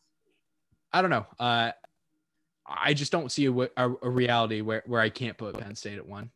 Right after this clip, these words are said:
Uh, they are the loudest stadium in the Big Ten and maybe even the country, uh, if you ask me. So, uh, excited to see this place full again.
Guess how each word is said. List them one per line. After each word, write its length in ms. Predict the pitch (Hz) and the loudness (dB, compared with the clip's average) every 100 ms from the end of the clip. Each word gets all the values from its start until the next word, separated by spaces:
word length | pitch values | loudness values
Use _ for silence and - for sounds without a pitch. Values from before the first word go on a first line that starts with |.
| - | -6
Uh, 360 | 113 107 107 107 - _ _ _ _ _ _ | -2 0 0 -4 -12 _ _ _ _ _ _
they 160 | 120 135 | 0 4
are 100 | 131 | 4
the 80 | 123 | 4
loudest 300 | 113 113 107 | 4 2 0
stadium 440 | 110 107 104 104 - | 0 0 -2 -6 -8
in 100 | 117 | -6
the 80 | 107 | -4
Big 200 | 113 - | -4 -4
Ten 200 | 107 104 | -4 -2
and 80 | |
maybe 180 | 107 110 | -2 0
even 180 | 107 101 | -2 -4
the 80 | 107 | -8
country, 380 | 110 98 - 107 - | -10 -12 -14 -14 -10
uh, 180 | 107 104 | -8 -6
if 60 | |
you 60 | 110 | -4
ask 200 | 104 - | -4 -6
me. 160 | 107 101 | -8 -6
So, 280 | - 104 - _ _ _ _ - | -6 -6 -8 _ _ _ _ -4
uh, 60 | 117 | -2
excited 320 | 110 170 165 | 2 2 2
to 60 | |
see 120 | 139 139 | 0 0
this 140 | 127 | -2
place 260 | - 117 - | -2 -2 -2
full 200 | 123 113 | -2 -2
again. 360 | 107 104 107 | -2 -4 -6